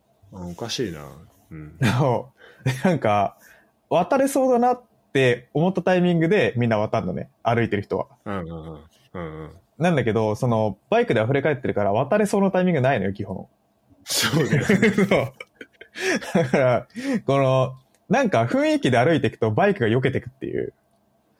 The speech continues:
Speaker 1: <laughs> 自分たち。
Speaker 2: <laughs> そう。
Speaker 1: あ、バイクも慣れてんだ。
Speaker 2: そうそうそう。みんなそうやって渡ってるから、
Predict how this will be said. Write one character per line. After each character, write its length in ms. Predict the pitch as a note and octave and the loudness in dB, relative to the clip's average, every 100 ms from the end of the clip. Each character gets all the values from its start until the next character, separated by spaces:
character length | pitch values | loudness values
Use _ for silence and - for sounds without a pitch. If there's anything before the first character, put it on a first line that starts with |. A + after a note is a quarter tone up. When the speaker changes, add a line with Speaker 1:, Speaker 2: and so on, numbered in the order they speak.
| _ _ _ | _ _ _
Speaker 1:
<laughs> 460 | A2+ - E3 C3+ C3+ | -4 -2 0 0 2
自 220 | F3+ E3 | 2 2
分 200 | D3+ D3+ | 2 0
た 120 | B2+ | 0
ち。 200 | G#2+ G3+ A3 | 2 2 2
Speaker 2:
<laughs> 100 | G#3+ | 2
そ 160 | G3+ | 2
う。 160 | E3 D3 | 2 0
Speaker 1:
あ、 180 | B2 A#2+ G#2+ | 0 0 0
バ 200 | G2+ G3+ | 0 2
イ 60 | |
ク 40 | F3 | 2
も 80 | C3 | 2
慣 140 | D#3 | 2
れ 80 | E3 | 2
て 100 | G#2+ | -2
ん 80 | - | -4
だ。 120 | - | 0
Speaker 2:
そ 240 | E3+ C3+ | 2 4
う 20 | |
そ 140 | B2+ B2+ | 4 2
う 40 | |
そ 220 | A2+ B2 | 2 2
う。 40 | A#2 | 2
み 120 | F#3+ | 2
ん 80 | A3+ | 2
な 100 | A3 | 2
そ 100 | G3+ | 2
う 20 | |
や 60 | F#3+ | 2
っ 20 | |
て 80 | F#3+ | 2
渡 160 | F3+ | 0
っ 80 | E3+ | 0
て 80 | - | -2
る 80 | E3 | 0
か 120 | A2+ | 2
ら、 360 | G#2+ G2+ G2 | 4 4 2